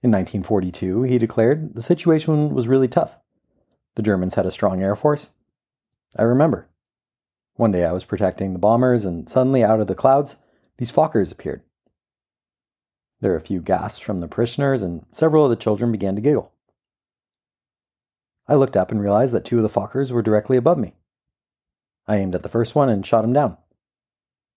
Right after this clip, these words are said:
By then, though, the other Fokker was right on my tail. At this point, several of the elderly ladies of the church were blushing with embarrassment. The girls were all giggling and the boys laughing loudly.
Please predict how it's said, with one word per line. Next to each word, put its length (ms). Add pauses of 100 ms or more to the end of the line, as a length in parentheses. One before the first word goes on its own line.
By 120
then, 200
though, 240
the 160
other 140
Fokker 360
was 140
right 160
on 80
my 120
tail. 340 (1600)
At 80
this 140
point, 380
several 380
of 60
the 100
elderly 380
ladies 340
of 80
the 60
church 360
were 200
blushing 380
with 140
embarrassment. 640 (960)
The 80
girls 280
were 80
all 140
giggling 420
and 120
the 40
boys 320
laughing 300
loudly. 360